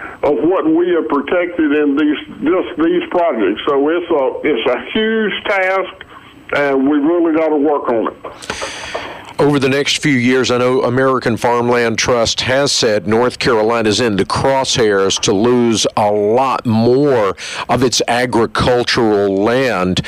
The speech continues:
Speaker 2: Uh, so this really brings that into sharp focus for us. Can you tell us about some of the highlights that you saw from the,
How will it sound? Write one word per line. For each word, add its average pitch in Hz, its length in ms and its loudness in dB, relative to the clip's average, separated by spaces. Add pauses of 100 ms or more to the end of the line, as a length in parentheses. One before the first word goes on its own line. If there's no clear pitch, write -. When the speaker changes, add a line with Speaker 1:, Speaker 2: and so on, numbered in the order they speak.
(360)
Speaker 2:
Uh, 117 200 4
so 123 280 0
this 147 420 0
really 143 480 2
brings 127 400 0
that 139 300 0
into 117 640 2
sharp - 500 -2
focus 123 500 0
for 113 320 2
us. 104 140 0 (460)
Can 160 160 2
you 151 100 2
tell 190 280 0
us 240 140 0
about 185 300 0
some 180 300 0
of 156 100 0
the 117 80 2
highlights 147 840 0
that 120 300 0
you 127 120 2
saw 135 420 0
from 143 600 0
the, 120 380 0